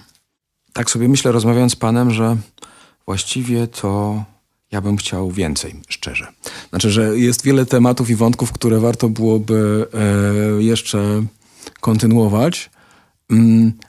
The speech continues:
a to oczywiście pieje też do tego, w jaki sposób książka powstawała, bo rzadko kiedy, em, em, czytelnicy mają dostęp do tego,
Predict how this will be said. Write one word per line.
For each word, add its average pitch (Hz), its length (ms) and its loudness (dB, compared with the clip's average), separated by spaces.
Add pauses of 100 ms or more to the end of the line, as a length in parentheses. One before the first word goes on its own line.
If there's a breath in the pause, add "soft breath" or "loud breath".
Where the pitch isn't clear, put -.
(120)
a - 60 -14
to 160 120 4
oczywiście 160 380 2
pieje 165 280 4
też 151 180 2
do 139 100 2
tego, 160 220 0
w 139 40 -6
jaki 156 140 -4
sposób 139 280 -4
książka 147 300 0
powstawała, 117 440 -2
bo 110 100 -2
rzadko 185 260 2
kiedy, 156 280 0
em, 147 120 0 (600)
em, 117 320 0
czytelnicy 139 480 2
mają 131 240 4
dostęp 131 320 2
do 127 80 2
tego, 123 340 0